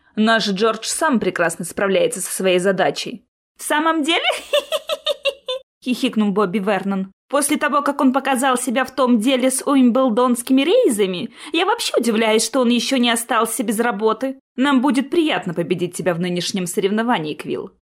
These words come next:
сказал Локвуд. "Между прочим, твое объявление в "Таймс" не обязательно должно быть очень развернутым.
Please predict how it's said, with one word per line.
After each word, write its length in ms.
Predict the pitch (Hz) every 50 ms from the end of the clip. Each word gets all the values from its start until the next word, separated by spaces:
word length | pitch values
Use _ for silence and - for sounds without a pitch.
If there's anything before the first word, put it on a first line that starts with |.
| _ _
сказал 480 | - - - 208 190 170 180 170 175 185
Локвуд. 460 | 196 180 165 - - - - - - _ _ _ _
"Между 340 | 208 214 247 226 214 220 262
прочим, 460 | 269 254 190 127 - - - - - _ _ _ -
твое 320 | 240 240 262 269 269 277
объявление 800 | 269 277 277 240 220 233 269 311 262 247 220 202 190 185 196 208
в 80 | - -
"Таймс" 420 | - 311 320 330 311 - - -
не 100 | 302 330
обязательно 460 | 339 302 302 359 330 - 240 196 190 180
должно 460 | 175 170 170 170 170 196 185 180 175
быть 280 | 151 175 170 - - -
очень 340 | - 180 175 - - 190 196
развернутым. 840 | 185 220 220 220 233 220 175 - - 139 120 - - - - -